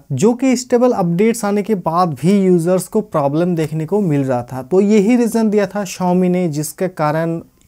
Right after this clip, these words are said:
अपडेट्स जो है, बीटा अपडेट्स या फिर वीकली अपडेट्स, इसे बंद कर दिया। तो क्या सच में बग्स कम हुए हैं? तो जी नहीं, बग्स तो उल्टा और ज़्यादा बढ़े हैं अभी के समय में, लेकिन इसके पीछे भी रीज़न है। तो अगर आप मीवाई के अपडेट सेक्शन के अंदर जाने के बाद मीवाई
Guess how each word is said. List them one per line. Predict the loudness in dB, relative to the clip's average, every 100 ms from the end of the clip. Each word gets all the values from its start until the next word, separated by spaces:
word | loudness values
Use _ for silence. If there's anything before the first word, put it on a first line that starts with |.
| _ -8
अपडेट्स | -6 -2 2 2 0 -6
जो | -6
है, | -4 -6 -4
बीटा | -2 0
अपडेट्स | -2 -2 -2 -2 -4 -4
या |
फिर | -4 -4
वीकली | -2 -2 0 0
अपडेट्स, | 0 0 -2 -2 -10 _ _ -4
इसे | -4 0 -2
बंद | 0 0 0
कर | -2 -4
दिया। | -4 -6 -2
तो | -2
क्या | 0 -2
सच | 0 -2 0
में | 0 0
बग्स | 0 2 2 0 -6 -10 -2
कम | 0 0
हुए | 2 2
हैं? | 2 -4 -4
तो | -4
जी | 0 2 2
नहीं, | 4 2 0
बग्स | 2 0 0 -2
तो | 0
उल्टा | 2 -2 0 -2
और | -2 -2 0 -2
ज़्यादा | -4 -4 -4
बढ़े | -4 -2 -2
हैं | -4 -8 -8
अभी | -4 -2 -2
के | -4
समय | -4 -6 -4
में, | -4 0
लेकिन | 0 2 0 -2
इसके | -4 -6
पीछे | -2 -4 -2 0
भी | 2
रीज़न | 2 0 -2 -4
है। | -2
तो | 0
अगर | 2 2
आप | 2
मीवाई | 0 0 -2
के | 0
अपडेट | 0 2 0
सेक्शन | 2 -6 -2 -2
के | 0 0
अंदर | 0 0
जाने | 0 0 0
के | 2
बाद | 2 2
मीवाई | 0 2 2